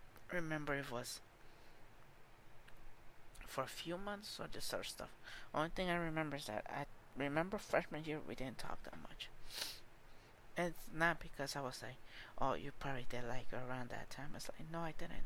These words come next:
I just saw her more as a friend, a, a cool friend. She she, she's from Guatemala. I think, no, she, her family's from Guatemala.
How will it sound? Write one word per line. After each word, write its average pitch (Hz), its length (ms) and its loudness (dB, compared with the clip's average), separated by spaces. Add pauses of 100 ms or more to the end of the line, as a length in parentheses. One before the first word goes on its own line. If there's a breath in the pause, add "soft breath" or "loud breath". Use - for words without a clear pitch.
I 131 60 0
just 151 220 -2
saw 120 220 -2
her 147 100 -2
more 131 360 -2 (800 loud breath)
as 131 580 2
a 135 80 -4
friend, - 360 10 (500)
a, 107 140 0 (280)
a - 40 -2 (140)
cool 160 280 -2
friend. 143 520 0 (680 loud breath)
She 120 800 -2 (1300)
she, 160 580 2
she's - 280 2
from 185 240 2
Guatemala. 165 720 4 (360)
I 135 60 -8 (100)
think, 151 180 4 (240)
no, 143 200 4
she, 160 300 2 (260 loud breath)
her 156 80 2
family's 208 360 6
from 208 140 0
Guatemala. 160 640 0